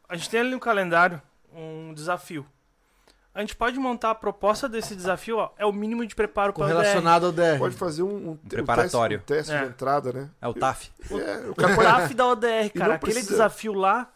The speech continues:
Speaker 3: Ele não precisa
Speaker 1: ó,
Speaker 3: nem ser
Speaker 1: se você
Speaker 3: presencial,
Speaker 1: faz
Speaker 3: né?
Speaker 1: isso,
Speaker 3: O cara
Speaker 1: ó, você tá
Speaker 3: filma
Speaker 1: bem.
Speaker 3: ele lá fazendo.
Speaker 4: Boa.
Speaker 3: É tipo um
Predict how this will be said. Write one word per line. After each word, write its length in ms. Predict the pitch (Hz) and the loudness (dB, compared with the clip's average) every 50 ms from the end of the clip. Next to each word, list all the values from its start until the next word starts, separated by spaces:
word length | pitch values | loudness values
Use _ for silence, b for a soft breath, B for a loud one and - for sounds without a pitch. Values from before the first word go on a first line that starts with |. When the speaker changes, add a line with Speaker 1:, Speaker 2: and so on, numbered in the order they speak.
| _ - | _ -10
Speaker 3:
Ele 60 | 160 | -8
não 0 | |
precisa 180 | 180 - 220 202 | -2 2 4 6
Speaker 1:
ó, 40 | 214 | 8
Speaker 3:
nem 80 | 202 | 6
ser 60 | - 247 | 6 4
Speaker 1:
se 40 | |
você 60 | - 233 | 2 0
Speaker 3:
presencial, 400 | 240 208 254 262 262 - 277 247 | 0 0 0 -2 2 4 6 6
Speaker 1:
faz 180 | 214 240 233 | 6 6 6
Speaker 3:
né? 60 | 214 175 | 4 4
Speaker 1:
isso, 80 | 156 | 2
Speaker 3:
O 40 | - | 2
cara 120 | 240 220 175 | 2 2 2
Speaker 1:
ó, 40 | |
você 200 | 147 147 143 147 | 2 0 -2 -4
tá 120 | - - - | -4 -4 -2
Speaker 3:
filma 240 | 165 190 214 208 180 | -2 0 0 0 2
Speaker 1:
bem. 100 | 170 170 | 2 2
Speaker 3:
ele 100 | 160 151 | 2 2
lá 160 | 143 139 170 | 2 2 0
fazendo. 680 | 170 - 143 123 131 147 151 151 139 131 123 113 104 _ - - | 0 -4 -8 -6 -4 -6 -6 -4 -4 -6 -6 -6 -10 _ -10 -6
Speaker 4:
Boa. 260 | 143 180 226 277 214 - | -4 -4 -4 -6 -6 -6
Speaker 3:
É 100 | - 139 | -6 -6
tipo 380 | - - - 180 185 196 202 | -6 -8 -12 -12 -10 -8 -8
um 340 | 208 208 196 190 180 160 135 | -6 -4 -4 -4 -4 -6 -6